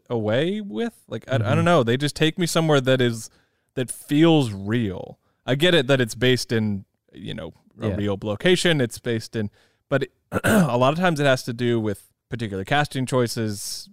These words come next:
Speaker 1: production design, a lot of, well, it has to do with a lot of things. But it's just, like, my favorite moment in that movie, I think, is, or in, um,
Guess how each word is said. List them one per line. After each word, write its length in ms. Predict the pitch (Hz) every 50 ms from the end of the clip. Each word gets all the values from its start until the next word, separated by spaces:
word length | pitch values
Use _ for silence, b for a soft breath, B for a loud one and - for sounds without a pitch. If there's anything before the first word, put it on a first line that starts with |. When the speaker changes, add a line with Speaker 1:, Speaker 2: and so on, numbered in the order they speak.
| _ _
Speaker 1:
production 380 | _ - 113 113 113 - - 117
design, 400 | 110 101 113 107 107 107 104 104
a 160 | - 110 113 107
lot 220 | 110 113 113 107
of, 160 | 101 101 -
well, 400 | 131 113 101 78 113 120 120 107
it 160 | 113 127 117
has 180 | 123 131 135 -
to 60 | - 110
do 40 |
with 100 | 101 -
a 40 | 95
lot 200 | 90 87 85 82
of 60 | -
things. 200 | - 80 80 104
But 160 | - - 117 113
it's 100 | - -
just, 300 | 151 135 - - _ -
like, 200 | 131 123 - -
my 180 | 151 160 170
favorite 320 | - - 180 185 180 147 123
moment 380 | 139 143 147 143 135 123 120 120
in 220 | 123 131 127 117
that 180 | 117 117 101 -
movie, 340 | 113 113 113 107 113 107
I 60 | 104 101
think, 260 | - 107 104 - 104
is, 280 | 98 95 - - - _ _ _
or 140 | 107 104 80
in, 280 | 113 120 117 110 107
um, 360 | 104 101 98 98 95 95 95